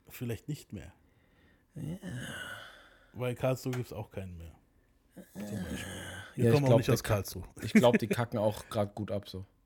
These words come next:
Speaker 1: Ja. Ja, anscheinend. Was schade ist, ich mag eigentlich Dunkin' Donuts.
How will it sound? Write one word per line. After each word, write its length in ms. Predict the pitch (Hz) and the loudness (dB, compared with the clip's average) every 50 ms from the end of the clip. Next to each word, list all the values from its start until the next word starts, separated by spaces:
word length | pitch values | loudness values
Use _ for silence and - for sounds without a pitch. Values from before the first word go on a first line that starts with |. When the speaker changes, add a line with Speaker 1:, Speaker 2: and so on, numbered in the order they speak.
| _ - | _ -12
Speaker 1:
Ja. 180 | 117 110 104 - - _ _ _ _ _ _ _ _ _ _ _ _ _ _ _ _ _ _ _ _ _ _ - | -12 -10 -10 -12 -16 _ _ _ _ _ _ _ _ _ _ _ _ _ _ _ _ _ _ _ _ _ _ -4
Ja, 320 | 120 127 135 147 156 147 - - - - - | 0 0 2 2 0 -2 -4 -12 -20 -14 -10
anscheinend. 420 | 127 113 - - 120 117 117 117 - - | -10 -8 -6 -4 -2 -2 -2 -4 0 0
Was 140 | 135 - | 2 4
schade 260 | - 175 170 185 160 139 | 6 6 6 8 6 4
ist, 100 | 123 123 | 2 0
ich 80 | - | 0
mag 200 | 139 143 151 - - | 0 0 0 -2 -4
eigentlich 200 | 104 104 - - | -8 -10 -8 -8
Dunkin' 240 | 101 101 - 104 | -8 -8 -8 -8
Donuts. 380 | 98 101 104 107 104 - - | -8 -6 -6 -6 -8 -10 -14